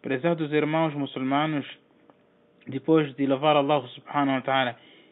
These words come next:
aquele que escolheu dentre as criaturas alguns homens para servirem como administradores, alvisarado-, alviçareiros,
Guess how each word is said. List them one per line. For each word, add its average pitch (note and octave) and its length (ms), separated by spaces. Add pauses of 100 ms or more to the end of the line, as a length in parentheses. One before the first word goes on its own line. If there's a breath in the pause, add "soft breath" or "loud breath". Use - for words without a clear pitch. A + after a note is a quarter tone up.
(680 soft breath)
aquele E3 760 (120)
que C#3+ 100
escolheu D#3 640
dentre C#3+ 600
as B2+ 200
criaturas D3+ 640 (220)
alguns C#3 560
homens D#3+ 440
para C3+ 240
servirem D3 580
como E3 420 (240 loud breath)
administradores, C#3 1000 (180)
alvisarado-, C#3+ 960
alviçareiros, C#3+ 840